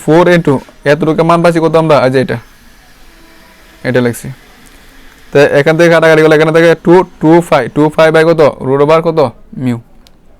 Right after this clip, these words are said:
তাহলে আমরা কি দোলনকালও পাই গেছি। তাহলে একটা উত্তর পাইছিলাম কত আমরা? বস্তুর গতীয় সমীকরণ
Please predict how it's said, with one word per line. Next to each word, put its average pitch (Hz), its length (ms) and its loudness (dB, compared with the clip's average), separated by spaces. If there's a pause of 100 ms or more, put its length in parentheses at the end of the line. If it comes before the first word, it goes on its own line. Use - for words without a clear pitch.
(960)
তাহলে 143 180 -2
আমরা 165 140 0
কি 165 120 2
দোলনকালও 160 400 2
পাই 139 160 2
গেছি। 127 180 -6
তাহলে 117 160 -4 (920)
একটা 139 200 -2
উত্তর 175 200 -2
পাইছিলাম 170 340 2
কত 170 160 0
আমরা? 170 160 2 (720)
বস্তুর 156 300 0
গতীয় 170 240 0
সমীকরণ 156 320 0